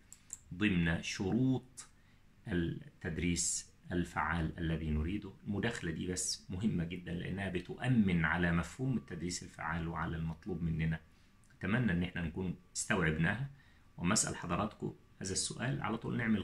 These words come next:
قدح ذهني ونبدأ ن-، نثير تفكيرنا. إيه اللي أنت عايزه عشان تحقق تدريس فعال جيد؟ عايز معلم منتبه، لديه قدرة على التخطيط والتنفيذ والتقويم، ده فيما يخص المعلم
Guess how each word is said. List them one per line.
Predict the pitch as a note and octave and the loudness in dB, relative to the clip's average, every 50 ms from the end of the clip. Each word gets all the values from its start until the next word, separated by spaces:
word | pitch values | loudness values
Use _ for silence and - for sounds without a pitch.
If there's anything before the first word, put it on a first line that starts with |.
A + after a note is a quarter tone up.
| - | 0
قدح | - A2+ A2 - - - | -2 -2 -2 0 -2 0
ذهني | F2 F#2 G#2 G#2 G2 F2+ F#2+ F#2+ - - - - - - - - - - - | 2 2 2 2 2 0 -2 -4 -8 -16 -20 -20 -20 -20 -20 -20 -20 -14 -4
ونبدأ | - F2 G2 F#2 F2 F2 D#2 C#2+ | -2 0 0 0 0 -2 -2 0
ن-، | F2+ F2 E2+ - - - - | 0 0 0 0 -2 -6 -4
نثير | - F2 F2+ F2 - - - C3 C#3 C3+ B2 A2 - E2+ D#2+ - - | 0 0 2 2 0 0 2 4 6 6 6 6 4 0 -4 -8 -8
تفكيرنا. | - F2 - - - G2+ F2+ E2+ F2+ F2 E2+ | -8 -8 -8 -6 -6 -4 -2 0 0 0 0
إيه | E2+ - C3 | 0 0 0
اللي | C3+ B2 A#2+ | 2 2 2
أنت | A#2+ A2+ - G#2 | 2 0 0 0
عايزه | F#2 F#2 F#2+ - E2+ - - - - - - - - | -2 0 0 -2 -4 -6 -8 -12 -18 -20 -20 -18 -16
عشان | - - G#2+ G2 F#2 F2 - | -8 -4 -2 -2 -2 -2 -4
تحقق | - - - - B2+ - - - - A2+ A2+ A2+ - - - - - - | -6 -8 -4 -4 -6 -6 -6 -6 -2 -2 -2 -2 -2 -10 -16 -18 -10 -6
تدريس | - F2 E2 F2 G2+ G2+ - - - | -4 -2 0 0 2 2 0 0 0
فعال | - - D#2+ E2 F2 E2+ E2 E2 | -2 -2 0 2 2 2 0 0
جيد؟ | E2+ E2 E2+ F2+ - - - - - - - - - - - - - | -2 -2 0 -2 -2 -4 -8 -16 -20 -20 -20 -20 -20 -20 -18 -4 0
عايز | F#2 F2+ F2 E2 | 0 2 2 2
معلم | E2 E2 D#2+ E2 G2 A2+ G#2+ G2 F2+ F2 - - C#2 - - - F2+ E2+ E2 E2 E2 E2 | 2 2 4 4 4 4 4 4 2 2 0 -2 -4 -6 -6 -2 0 2 4 4 4 4
منتبه، | E2 E2 E2 D#2+ - A#2+ C3 C3 D#3 D3+ D3+ - - - - - - - - - - - - - | 4 4 4 4 4 2 4 4 4 4 2 0 -8 -18 -20 -20 -20 -20 -20 -20 -20 -20 -12 -6
لديه | G2+ G#2 F#2 D2+ F#2+ F2+ | 0 0 2 2 2 0
قدرة | - - A2 F2 F#2 F2+ | 0 -2 -2 0 2 4
على | E2+ E2 - | 2 2 0
التخطيط | - - C#2+ C#2 - - G#2+ G#2 - | -2 -4 -4 -4 -2 -2 -2 -2 -2
والتنفيذ | F#2 F2+ - - F2 E2 D2+ - G#2 F2 F2+ | -4 -6 -4 0 0 0 0 0 0 0 0
والتقويم، | E2+ E2 - - - - - F#2+ A2 D3+ E3 D3+ C#3 - - - | -2 -2 -4 -8 -12 -6 -2 2 4 6 6 4 4 0 -8 -4
ده | - E2 E2 | -2 -2 0
فيما | D2+ - - E2 E2 | 0 -2 0 0 0
يخص | D#2+ - - - - - | 0 2 -2 -2 -2 0
المعلم | - D#2+ D#2+ D#2+ F#2 B2 F3 G3 G3 G3 | 2 2 4 4 4 4 4 4 2 0